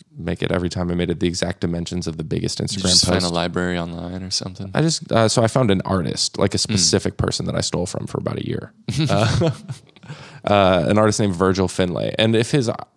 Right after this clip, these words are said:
Speaker 1: if his signature was on the thing, I tried to make sure that it was visible.
Speaker 2: Sure.
Speaker 1: Um,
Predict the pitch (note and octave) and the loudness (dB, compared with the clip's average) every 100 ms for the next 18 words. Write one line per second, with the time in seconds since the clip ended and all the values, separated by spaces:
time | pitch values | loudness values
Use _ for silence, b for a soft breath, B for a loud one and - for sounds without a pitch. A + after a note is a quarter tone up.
0 | _ B2 B2 B2+ - D#3+ B2+ B2 G2 F2+ | _ -2 0 0 2 0 0 0 0 0
1 | G2 F#2+ F2 F#2 F2+ E2 E2 F2 E2+ D2+ | 0 0 -2 -2 -2 -2 -2 -2 -2 -4
2 | - G#1 G#1 E2+ E2 D#2 - - - G#2+ | -4 -2 -4 -4 -6 -8 -8 -8 -8 -10
3 | _ - E3+ G2+ D2+ B B B - - | _ -8 -6 -6 -10 B B B -6 0
4 | F2+ F2 E2 - | 2 2 -2 -6